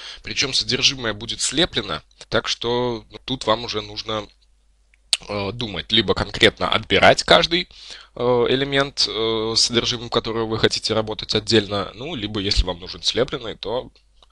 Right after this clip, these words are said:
это как раз то, чего вы хотели. Так, следующий метод — текст, который принимает, э, символьную строчку. Он установит текстовое содержимое,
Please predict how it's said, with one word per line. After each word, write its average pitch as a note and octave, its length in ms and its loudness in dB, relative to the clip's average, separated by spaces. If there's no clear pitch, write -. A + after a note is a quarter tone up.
это G#2+ 280 4
как G2+ 220 -4
раз G2 440 -2
то, G#2 160 -8
чего F2+ 240 -4
вы F#2 100 -10
хотели. E2 460 2
Так, G2+ 260 6
следующий C3+ 460 2
метод — A2+ 380 0
текст, - 280 4
который G#2 320 -4
принимает, G#2+ 680 -2
э, F#2+ 260 -2
символьную F#2+ 480 0
строчку. G#2+ 580 -8
Он C3+ 180 -4
установит A#2+ 560 -6
текстовое G#2+ 400 0
содержимое, B2 840 0